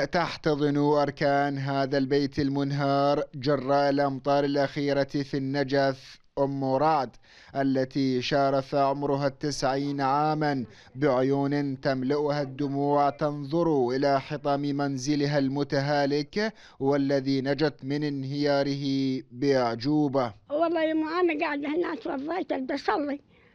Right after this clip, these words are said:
Speaker 2: بعدني حطيت الطلبة لوليدي وكان يهبل علي الحوش، ما أنا ما عندي أحد وحدي، خليت لوليدي طلعت وصايح قمت أص-، أصيح بالشارع، والثية مليون واحد بيه.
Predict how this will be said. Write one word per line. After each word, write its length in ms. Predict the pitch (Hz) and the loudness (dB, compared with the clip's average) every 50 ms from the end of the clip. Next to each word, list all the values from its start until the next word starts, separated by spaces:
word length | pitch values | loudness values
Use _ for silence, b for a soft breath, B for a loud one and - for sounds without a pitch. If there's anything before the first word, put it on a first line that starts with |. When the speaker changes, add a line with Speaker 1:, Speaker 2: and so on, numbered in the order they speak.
| b b b b b _ _ _ - _ _ _ _ _ - | b b b b b _ _ _ -20 _ _ _ _ _ -10
Speaker 2:
بعدني 520 | 277 269 277 - - 381 381 285 294 302 262 | -6 -6 -4 -2 0 -2 -2 -2 -4 -4 -6
حطيت 480 | 269 330 302 - - 302 320 302 - | -6 -8 -8 -6 -4 -4 -4 -4 -4
الطلبة 460 | 302 262 - - 453 427 349 302 349 | -6 -6 -6 -4 -4 -2 -2 -2 -2
لوليدي 640 | 349 330 311 302 330 330 370 403 359 359 480 466 440 b b b - | -2 -2 -2 -2 0 0 0 0 0 0 0 0 -2 b b b -6
وكان 420 | 453 480 277 - - 320 - 285 285 | -4 -4 -2 -2 -2 -2 0 0 0
يهبل 320 | 254 269 262 262 277 285 | 0 0 -2 -2 -4 -4
علي 340 | 254 262 277 262 262 233 285 | -6 -6 -6 -6 -6 -8 -8
الحوش، 480 | 285 - - 320 330 - - - - _ b b b b b b b b b b b b 302 | -10 -10 -10 -12 -12 -14 -16 -20 -20 _ b b b b b b b b b b b b 0
ما 160 | 339 403 440 | 0 2 4
أنا 100 | 359 359 | 4 4
ما 140 | 381 427 494 415 403 | 4 4 4 2 2
عندي 180 | 381 285 277 339 | 0 -2 -2 -4
أحد 300 | - - - 294 302 359 | -4 -4 -4 -4 -2 -2
وحدي، 380 | 403 370 - 311 254 277 - _ _ _ b b b b b b b b b b b b _ - | -2 -2 -2 -6 -10 -10 -12 _ _ _ b b b b b b b b b b b b _ -8
خليت 460 | - - 415 339 370 339 320 - 339 | -4 -4 -2 0 0 0 0 0 -2
لوليدي 420 | 339 330 330 330 339 359 370 392 | -2 -2 0 -2 -2 -2 -4 -4
طلعت 360 | - - 403 330 330 311 - | -4 -2 -2 -2 -2 -2 -4
وصايح 420 | 349 403 - - - 381 370 330 - | -6 -6 -6 -4 -4 -2 -2 -2 -2
قمت 300 | 311 - 320 277 - 277 | -4 -4 -4 -4 -4 -6
أص-، 160 | 285 - - | -6 -6 -6
أصيح 560 | - 311 - - - - - 349 339 320 - | -8 -8 -8 -10 -10 -8 -8 -8 -6 -6 -6
بالشارع، 480 | 311 359 330 - 370 320 294 277 269 - - - _ _ _ - | -8 -8 -8 -8 -8 -8 -6 -8 -10 -14 -16 -20 _ _ _ -4
والثية 640 | 269 277 285 247 - - 302 330 370 403 415 392 339 | 0 2 2 2 2 2 4 6 6 6 6 6 4
مليون 420 | 311 311 311 262 294 349 392 392 | 2 2 2 4 4 4 4 4
واحد 260 | 392 - 494 - 392 330 | 2 2 2 2 2 2
بيه. 480 | 285 294 311 247 220 165 - _ _ | 2 2 2 0 0 -2 -4 _ _